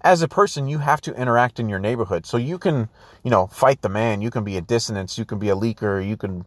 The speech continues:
be a journalist who talks about shit or whatever. But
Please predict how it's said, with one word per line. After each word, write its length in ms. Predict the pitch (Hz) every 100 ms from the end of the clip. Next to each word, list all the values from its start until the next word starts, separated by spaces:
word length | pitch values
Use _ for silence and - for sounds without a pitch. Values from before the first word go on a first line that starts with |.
| -
be 160 | 107
a 220 | 95 87 85
journalist 560 | 113 110 104 98 -
who 320 | - 82 82 -
talks 240 | 123 104 107
about 200 | 92 90
shit 240 | 98 90
or 80 | 82
whatever. 440 | 87 107 98 87 - _ _ _ _ -
But 300 | 95 90